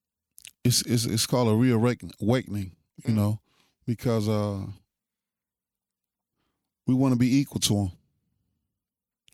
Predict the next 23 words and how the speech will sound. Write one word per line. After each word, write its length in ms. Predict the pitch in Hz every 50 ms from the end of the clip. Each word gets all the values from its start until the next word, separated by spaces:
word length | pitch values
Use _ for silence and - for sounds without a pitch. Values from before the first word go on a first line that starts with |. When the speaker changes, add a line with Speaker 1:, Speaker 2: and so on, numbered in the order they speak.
| - _ -
Speaker 1:
What, 160 | 113 120 110
what, 200 | 107 113 120 -
what 120 | 117 139 139
do 60 | 135 131
you 140 | 131 135 143
Speaker 2:
Yeah. 60 | 147
Speaker 1:
see 300 | 143 - - 151 135 120 120 - - - -
Speaker 2:
Equal 120 | 156 143
Speaker 1:
some 140 | 135 143 151
Speaker 2:
and 80 | 139 139
accepting, 400 | 131 - - 147 123 - 107 104
huh? 180 | 107 113 110 110 - -
Speaker 1:
Yes, 560 | 135 139 139 127 120 110 107 101 104 110 127 - 110 98 95 87 - _ _ _ _ -
at, 160 | - 110 -
at, 260 | - 80 113 110 98
at 160 | - 95 107 107
the 100 | 113 110
brokers, 460 | 107 131 139 135 131 127 117 120 - - _ -
at 100 | 117 110
the 80 | 107 113
brokers 680 | 104 104 135 147 147 143 147 139 131 120 - - - - _ _ _ _ _ _ _ _ _ _ _ _ _ _ _ _ _ -
person's 640 | - 151 139 131 - - 127 120 117 113 - - - _ -
point. 320 | - 147 131 117 107 -